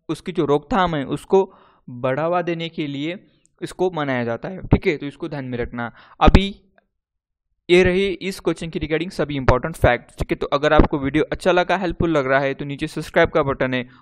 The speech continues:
उसको जरूर प्रेस कर दीजिए। ठीक है, तो चलते हैं अभी नेक्स्ट क्वेश्चन की तरफ। तो नेक्स्ट क्वेश्चन है हमारा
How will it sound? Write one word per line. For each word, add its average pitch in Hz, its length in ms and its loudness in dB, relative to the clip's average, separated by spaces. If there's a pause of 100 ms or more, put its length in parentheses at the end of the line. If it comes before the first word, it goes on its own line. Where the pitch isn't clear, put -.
(120)
उसको 160 220 -2
जरूर 151 220 2
प्रेस - 180 0
कर 135 120 -6
दीजिए। 117 360 -8 (340)
ठीक - 140 4
है, 190 60 6
तो 156 100 -4
चलते 160 280 2
हैं 175 40 0
अभी 180 100 -4
नेक्स्ट 175 160 -2
क्वेश्चन 180 240 0
की 175 80 0
तरफ। 180 320 4 (1500)
तो 151 60 -4
नेक्स्ट 180 260 0
क्वेश्चन 202 320 4
है 196 120 2
हमारा 156 420 4